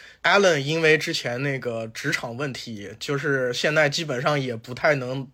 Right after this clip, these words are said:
推到台前了。然后克里斯洛克因为挨了一巴掌，然后这个事情好像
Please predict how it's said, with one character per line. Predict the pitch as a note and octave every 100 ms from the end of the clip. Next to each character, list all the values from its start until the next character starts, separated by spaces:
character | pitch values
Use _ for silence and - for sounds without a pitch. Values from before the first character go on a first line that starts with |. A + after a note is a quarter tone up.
| _ _
推 | - D#3+
到 | D3
台 | - C3
前 | C#3 A#2+ A2
了。 | A2+ - - - -
然 | D3
后 |
克 | D#3 G#3
里 | E3
斯 | D3 G3
洛 | F#3+ F3
克 | E3 F3+
因 | D#3+ E3+
为 | E3+
挨 | E3+ E3+
了 | E3
一 | D#3+
巴 | D3 D#3 E3
掌， | D3+ B2
然 | B2+
后 | E3
这 | D3+ D#3+
个 |
事 | D3+ E3
情 | D3+ D3
好 | C#3+ C3
像 | G#3 G3